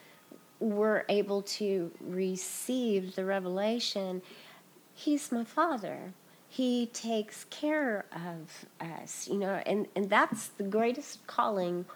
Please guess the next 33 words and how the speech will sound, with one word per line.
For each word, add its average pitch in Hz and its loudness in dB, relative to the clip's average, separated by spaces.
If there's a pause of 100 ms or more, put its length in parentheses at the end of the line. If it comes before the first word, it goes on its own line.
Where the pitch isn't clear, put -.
(120)
on 202 4
a 196 -2
father's 202 -2
life, - 0 (300)
is 185 4
that - 2
they 208 4
will 196 2
under-, 220 0 (100)
that 185 0
they 208 4
will 208 2
be 185 4
able 175 -2
to - -4
teach - -4
their 262 0
children 180 -2 (260)
their 190 6
identity, 196 0 (320)
created 196 0
in 180 0
the - -4
image 196 -4
of 233 -6
God, 180 -2
not 185 -2
created 185 -6
in 190 -4
the - -8
image 180 -6
of 180 -8
themselves, 175 -10